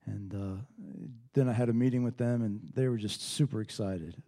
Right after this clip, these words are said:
about the possibilities of serving. One thing I'll tell you about Pastor,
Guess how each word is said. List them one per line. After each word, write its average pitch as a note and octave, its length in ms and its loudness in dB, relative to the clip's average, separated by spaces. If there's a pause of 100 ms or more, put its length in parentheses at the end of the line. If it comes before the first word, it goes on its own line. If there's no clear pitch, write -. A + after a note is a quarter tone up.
(120)
about G2+ 360 -2
the - 80 -6
possibilities G#2 800 -2
of G2 140 -4
serving. F#2 440 -2 (540)
One D3+ 160 8
thing D#3+ 220 8
I'll C#3+ 100 8
tell D3+ 180 6
you D#3+ 140 8
about D#3 240 4
Pastor, C#3+ 380 4